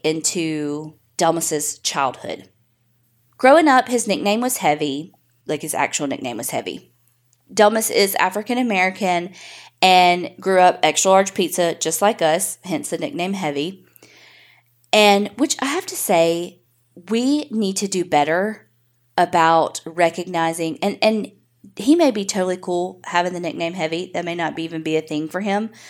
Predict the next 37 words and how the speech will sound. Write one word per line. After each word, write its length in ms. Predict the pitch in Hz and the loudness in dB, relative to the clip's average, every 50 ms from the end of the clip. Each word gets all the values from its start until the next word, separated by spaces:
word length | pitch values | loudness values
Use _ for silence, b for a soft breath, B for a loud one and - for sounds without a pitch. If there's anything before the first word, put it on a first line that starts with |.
| B B B B B B _ | B B B B B B _
But 260 | 202 190 175 165 - - | 4 6 6 6 4 2
I 100 | - 190 | -4 -2
think 200 | 196 196 202 196 | -2 -4 -2 0
that 200 | 220 190 - 185 | -2 -2 -2 -2
we 360 | 190 185 185 185 180 - - - | -4 -4 -2 -2 -4 -4 -6 -6
need 160 | 185 180 170 | -8 -8 -8
to 80 | - - | -8 -6
do 140 | 185 175 165 | -6 -6 -2
better 640 | 175 165 151 151 165 175 185 196 196 190 - _ _ | 0 0 0 2 2 2 0 0 -2 -4 -8 _ _
at 380 | - 165 160 160 156 156 151 - - b b b b b b | 2 2 4 4 2 2 0 -2 -6 b b b b b b
recognizing 840 | - 180 170 165 - 175 185 180 170 165 165 165 175 165 160 160 - - | -2 -2 -2 -2 -4 -8 -6 -2 -2 -2 -2 -2 -4 -6 -6 -6 -8 -6
that 500 | - - 160 151 151 151 143 - - - _ _ _ _ _ _ - | -4 -2 0 0 0 0 -2 -4 -8 -18 _ _ _ _ _ _ -16
names 400 | 180 180 175 156 160 165 165 - | -10 -4 -4 -2 -2 -2 -4 -4
like 180 | 170 170 170 | -4 -4 -2
that 300 | - 160 156 160 - - | -2 0 0 0 -2 -4
can 100 | - 170 | -8 -10
have 260 | 190 180 156 160 160 | -6 -4 -4 -4 -4
the 80 | - 156 | -6 -8
same 280 | 151 - 165 160 160 160 | -8 -6 -4 -4 -4 -6
effect 320 | 156 - 160 143 - - | -4 -2 -4 -4 -4 -6
on 240 | - 156 156 160 156 | -10 -8 -6 -6 -4
men 240 | 151 147 151 160 160 | -4 -4 -4 -4 -4
that 80 | 151 | -4
it 100 | 139 - | -4 -2
does 160 | 151 151 151 | -2 -2 -2
on 160 | 156 147 143 143 | -2 -2 -4 -2
women, 400 | 143 143 143 156 160 175 185 185 B B B B B B | -4 -4 -4 -4 -4 -6 -8 -12 B B B B B B
and 400 | - 156 156 151 147 147 147 - - _ _ _ _ _ _ _ _ - | 0 2 2 2 2 0 -2 -4 -8 _ _ _ _ _ _ _ _ -2
that 220 | - 175 156 - - 156 | 0 2 2 2 2 0
it's 300 | 151 151 - - - - _ | 0 0 -4 -6 -6 -8 _
not 460 | 117 120 160 160 156 147 147 - - | -12 -10 -6 -2 0 0 0 0 0
okay 580 | - 156 156 156 - 160 151 143 147 147 151 - | -2 -2 -2 -4 -4 -2 -2 0 0 0 -2 -4
to 180 | - - - 151 | -8 -10 -10 -10
comment 540 | - - 165 156 151 151 147 143 135 - - | -8 -6 -4 -2 -2 0 0 -2 -2 -4 -6
on 500 | 147 151 147 143 143 143 143 151 151 151 _ _ _ _ _ _ _ _ _ _ - _ | -4 -4 -2 -2 -4 -4 -6 -8 -10 -12 _ _ _ _ _ _ _ _ _ _ -18 _
men's 840 | 165 160 151 143 143 147 160 202 240 254 254 254 - - - - - _ _ _ _ _ _ _ _ _ _ _ _ _ _ | -8 -4 -2 -2 -2 -2 -2 -2 -2 -4 -4 -4 -4 -6 -8 -10 -14 _ _ _ _ _ _ _ _ _ _ _ _ _ _
size, 680 | - - - - 220 220 233 240 254 254 247 - - - | -6 -4 0 2 2 4 4 4 2 0 -2 -4 -8 -10